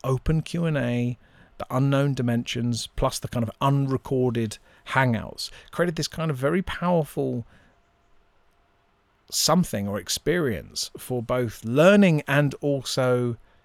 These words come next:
community-based connectivity and bonding, which was really, really interesting.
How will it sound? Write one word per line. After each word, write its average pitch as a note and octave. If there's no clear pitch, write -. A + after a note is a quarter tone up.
community-based C3+
connectivity A#2
and G#2+
bonding, A2
which -
was A2
really, A#2
really A#2+
interesting. -